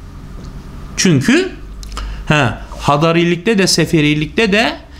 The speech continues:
savaşta da asla insanın üstünden ne yapmıyor? Düşmüyor, kalkmıyor. He, ama,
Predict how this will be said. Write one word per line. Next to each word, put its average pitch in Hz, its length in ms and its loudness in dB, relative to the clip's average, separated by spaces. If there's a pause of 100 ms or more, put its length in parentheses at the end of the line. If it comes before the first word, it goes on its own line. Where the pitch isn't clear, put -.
(120)
savaşta 170 640 2
da - 200 -2
asla 185 600 2
insanın 202 500 2
üstünden 170 640 0
ne 220 40 4
yapmıyor? 226 500 0 (800)
Düşmüyor, 117 420 0
kalkmıyor. 117 440 -6 (1160)
He, - 60 0 (260)
ama, 156 400 2